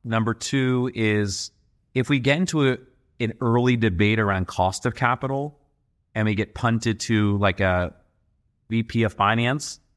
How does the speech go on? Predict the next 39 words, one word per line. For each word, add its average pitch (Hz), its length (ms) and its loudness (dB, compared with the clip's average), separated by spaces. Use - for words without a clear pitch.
it 120 160 -4
just, 151 200 -2
like, 135 140 -2
we're 123 120 -2
arguing 123 360 0
about 110 220 0
the 104 80 -4
wrong 98 240 0
things. 85 420 -4
It's 95 160 -8
like, 104 220 0
as 107 120 -2
a 110 60 0
founder, 117 600 0
it's, - 240 -8
you're 123 180 0
moving 135 280 2
fast 127 480 -2
and 107 100 -4
you 107 60 2
need 110 200 0
to 110 60 -4
capitalize 101 600 0
on 98 80 0
your 95 100 0
business, 85 380 -6
right? 95 160 0
So - 80 -4
it's 90 140 -6
certainty 113 440 0
of 92 120 -2
capital. - 440 -4
We 113 100 -2
see 113 160 -2
a 120 60 2
lot 113 160 4
of 107 80 -8
people 113 280 -4
that 101 360 -2